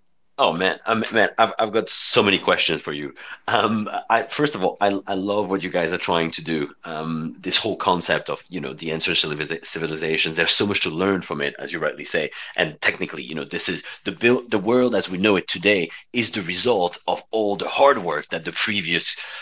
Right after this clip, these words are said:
uh, well, civilizations or, you know, the,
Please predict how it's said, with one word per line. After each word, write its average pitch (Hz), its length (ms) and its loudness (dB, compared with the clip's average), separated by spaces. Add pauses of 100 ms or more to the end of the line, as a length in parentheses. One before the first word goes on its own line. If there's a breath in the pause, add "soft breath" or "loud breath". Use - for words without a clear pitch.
(140 loud breath)
uh, 82 300 0
well, 90 160 -2
civilizations 82 880 2
or, 80 140 -4
you 117 100 -2
know, 65 120 -8 (160)
the, - 140 -8